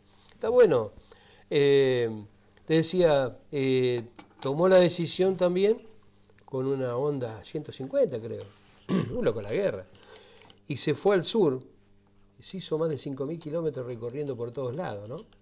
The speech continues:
Y, y él decía, la verdad, nunca lo había hecho, era un sueño que tenía, lo, lo pudo hacer ahora,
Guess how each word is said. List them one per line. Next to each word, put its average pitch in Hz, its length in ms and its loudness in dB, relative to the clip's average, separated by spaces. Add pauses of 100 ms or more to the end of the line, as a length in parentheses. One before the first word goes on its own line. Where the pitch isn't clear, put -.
(480)
Y, 120 1040 -2
y 143 160 0
él 175 80 0
decía, 165 580 2
la 135 140 2
verdad, 175 420 4 (120)
nunca 160 260 2
lo 147 80 4
había 156 220 2
hecho, 170 260 0
era 135 80 0
un 127 80 0
sueño 143 260 0
que 131 120 -2
tenía, 160 460 0
lo, 123 200 -4
lo 117 240 -8
pudo 139 180 2
hacer 135 240 -2
ahora, 165 400 4